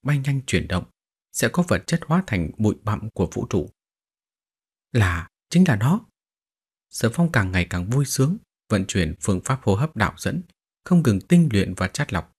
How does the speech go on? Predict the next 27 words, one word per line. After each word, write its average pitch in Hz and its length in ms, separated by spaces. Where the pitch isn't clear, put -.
loại 104 200
áo 147 180
nghĩa 147 180
này, 107 240
đem 175 120
đồ 123 160
vật 110 240
bản 85 300
chất 147 200
nhất 185 200
hiển 95 180
hiện 87 240
ra, 131 240
muốn 113 280
nắm 139 200
giữ 143 200
ở 90 300
trong 156 160
tay 147 100
của - 180
mình. 82 200
Giống 120 180
như 107 160
là 87 120
loa 113 360
toàn 90 220
kinh, 90 220